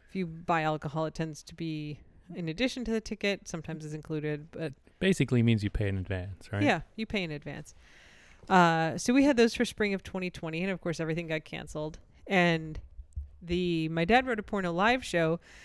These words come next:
Speaker 1: got rescheduled for last Friday.
Speaker 2: <laughs> Yeah.
Speaker 1: And then, uh, so, you know, that's what it was. We had our tickets, and they're like, "Now your tickets are for Friday." And, you know, this is in, like, the fall.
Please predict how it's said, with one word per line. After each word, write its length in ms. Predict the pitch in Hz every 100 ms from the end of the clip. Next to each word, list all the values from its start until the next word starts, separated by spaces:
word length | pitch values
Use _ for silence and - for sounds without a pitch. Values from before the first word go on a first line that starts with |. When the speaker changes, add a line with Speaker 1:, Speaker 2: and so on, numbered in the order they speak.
| - -
Speaker 1:
got 180 | 190 180
rescheduled 680 | 190 240 - 208 185 185 165
for 600 | - 180 175 165 170 170 - - - -
last 320 | 175 175 -
Friday. 600 | - 185 170 160 156 220 -
Speaker 2:
<laughs> 60 | - - - -
Yeah. 100 | 196
Speaker 1:
And 100 | 196
then, 400 | 190 185 180 180 - - - - - -
uh, 600 | 185 170 165 165 165 156 - -
so, 360 | 190 196 180 165
you 100 | 190
know, 160 | 175 156
that's 200 | 196 196
what 120 | 190
it 60 | 196
was. 280 | 202 160
We 120 | 151 165
had 160 | 175
our 80 | 165
tickets, 460 | - 233 196 190 -
and 100 | 160
they're 120 | 160
like, 180 | 160 156
"Now 140 | 151
your 140 | 151
tickets 340 | 165 175 202 196
are 160 | 180
for 580 | 180 185 180 202 220 226 -
Friday." 540 | - 151 147 160 226 - - - _ _ -
And, 760 | 185 175 170 160 160 160 160 - - - _ _ _ _ - - _
you 80 | 196
know, 80 | 160
this 180 | 170 180
is 120 | 160
in, 120 | 156
like, 200 | 147 147
the 120 | 160
fall. 560 | 151 - 156 147 -